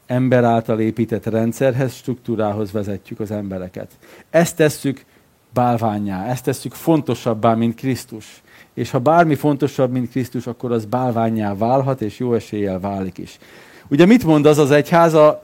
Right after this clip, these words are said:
az a gyülekezeti struktúra, ahol ez a pulpitus mindenek fölött áll? Az kell, hogy legyen ott egy ember elől,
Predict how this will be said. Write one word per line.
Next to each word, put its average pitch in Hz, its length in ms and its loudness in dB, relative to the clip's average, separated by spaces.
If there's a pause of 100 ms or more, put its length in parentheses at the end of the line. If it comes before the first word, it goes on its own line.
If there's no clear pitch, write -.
az 131 180 -2
a 135 180 2 (200)
gyülekezeti 139 460 2
struktúra, 151 640 0 (260)
ahol 127 420 4 (380)
ez 139 200 2
a 131 80 2
pulpitus 127 640 -2
mindenek 110 460 0
fölött 95 500 -10
áll? 65 240 -12 (1200)
Az 156 240 -4
kell, 156 240 -2
hogy 139 140 -4
legyen 147 320 -2
ott 143 200 -4
egy 131 200 -2
ember 135 300 0
elől, 139 400 2